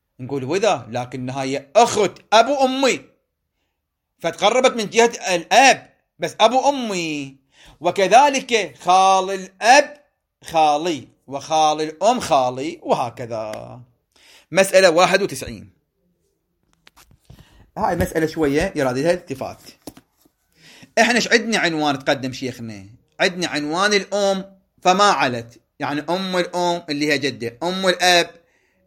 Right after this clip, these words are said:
اللي هي جدة، نسميناها أم. هذا العنوان ماشي، أو قلنا هذا العنوان مي-، شلون مشيناه؟ تجال-، ت-، تسالم، إجماع، آه، ارتكاز شرع متشرعي، ينطبق الأم على هذه العناوين،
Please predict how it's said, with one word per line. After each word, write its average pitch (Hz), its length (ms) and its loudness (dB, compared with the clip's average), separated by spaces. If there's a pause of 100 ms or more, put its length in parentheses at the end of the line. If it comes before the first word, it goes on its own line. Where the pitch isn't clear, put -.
(120)
اللي 165 240 2
هي 170 60 4
جدة، 160 460 -2
نسميناها 156 600 -2
أم. 101 140 -14 (340)
هذا 208 180 4
العنوان 196 440 2
ماشي، 135 400 -4 (300)
أو 180 80 0
قلنا 220 240 0
هذا 220 80 4
العنوان 214 320 2
مي-، 226 160 -6
شلون 254 200 0
مشيناه؟ 196 600 2 (320)
تجال-، 190 720 2
ت-، 185 320 -4 (120)
تسالم، 190 720 2 (200)
إجماع، 190 760 -4 (420)
آه، 175 380 0
ارتكاز 185 420 2
شرع 220 240 4
متشرعي، 202 800 0 (1400)
ينطبق 185 720 0
الأم 208 280 2
على 208 200 6
هذه 214 320 4
العناوين، 135 560 -2